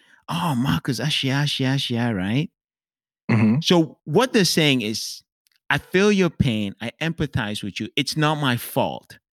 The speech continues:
Speaker 1: but I feel your pain." So the, the, they can, in the equivalent translation, they'll say sorry. But sorry,
Speaker 2: Mm.
Speaker 1: it's like you're apologizing for something you did. Ashia is like you're telling them, you're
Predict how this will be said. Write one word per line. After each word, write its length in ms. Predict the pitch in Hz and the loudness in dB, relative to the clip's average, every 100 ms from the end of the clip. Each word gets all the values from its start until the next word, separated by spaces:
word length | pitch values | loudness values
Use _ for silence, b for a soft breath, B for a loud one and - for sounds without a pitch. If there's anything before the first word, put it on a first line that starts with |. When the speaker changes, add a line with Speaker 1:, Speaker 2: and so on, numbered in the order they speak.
| _ | _
Speaker 1:
but 160 | - 131 | 0 2
I 120 | 113 | 2
feel 340 | 110 - 120 110 | -2 -2 0 0
your 140 | 98 | -2
pain." 380 | - 135 95 78 | -2 -2 -2 -2
So 140 | 139 | 0
the, 180 | 120 127 - | 0 -2 -2
the, 300 | 123 110 107 | -8 -6 -6
they 120 | 117 139 | -2 -2
can, 200 | 120 - | -2 -4
in 120 | 123 | -2
the 60 | 117 | -2
equivalent 560 | - 190 190 127 110 | 2 2 4 2 2
translation, 600 | - 101 98 170 180 104 | -2 -6 0 0 2 0
they'll 140 | 101 95 | 0 0
say 160 | 120 | 0
sorry. 640 | 101 - 147 - 80 65 - b b b b - | 0 0 -2 0 -2 -4 -10 b b b b -2
But 160 | 139 127 | 0 2
sorry, 440 | - 175 202 170 | 2 4 6 6
Speaker 2:
Mm. 180 | 135 110 | 6 4
Speaker 1:
it's 240 | 110 - | -2 -4
like 240 | 117 104 95 | -4 -4 -4
you're 180 | 120 104 | -6 -6
apologizing 800 | - 135 139 123 113 107 92 101 | -8 -4 -2 -2 -4 -4 -6 -8
for 100 | 92 | -8
something 420 | - 110 - 101 | -6 -6 -4 -4
you 160 | 92 90 | -2 -4
did. 480 | 87 127 82 67 _ - | -2 0 0 -4 _ -2
Ashia 420 | 151 - 139 143 | -2 0 2 2
is 140 | 107 | 0
like 320 | 98 76 76 _ _ _ - | -4 -6 -10 _ _ _ -6
you're 180 | 107 101 - | -2 -2 -4
telling 480 | - 127 139 143 123 | -2 2 6 6 4
them, 540 | 110 87 80 73 73 _ _ - | 4 2 -2 -4 -8 _ _ -4
you're 160 | 120 | -2